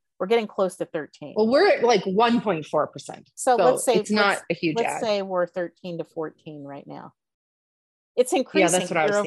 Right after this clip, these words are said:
Speaker 2: thinking.
Speaker 1: year.
Speaker 2: I think we're about there.
Speaker 1: Yeah.
Speaker 2: Yeah.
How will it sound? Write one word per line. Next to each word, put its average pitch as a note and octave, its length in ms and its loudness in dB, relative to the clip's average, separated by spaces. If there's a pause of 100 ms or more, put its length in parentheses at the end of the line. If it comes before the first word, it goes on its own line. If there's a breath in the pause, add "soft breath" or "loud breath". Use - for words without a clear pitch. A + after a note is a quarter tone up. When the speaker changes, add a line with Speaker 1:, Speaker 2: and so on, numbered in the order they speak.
Speaker 2:
thinking. F#3 140 -4
Speaker 1:
year. C3+ 80 -6
Speaker 2:
I F#3+ 80 2
think F#3+ 280 -4
we're F3 80 2
about - 260 -6
there. - 120 -12 (800 loud breath)
Speaker 1:
Yeah. D#3 240 -6
Speaker 2:
Yeah. G3 240 -2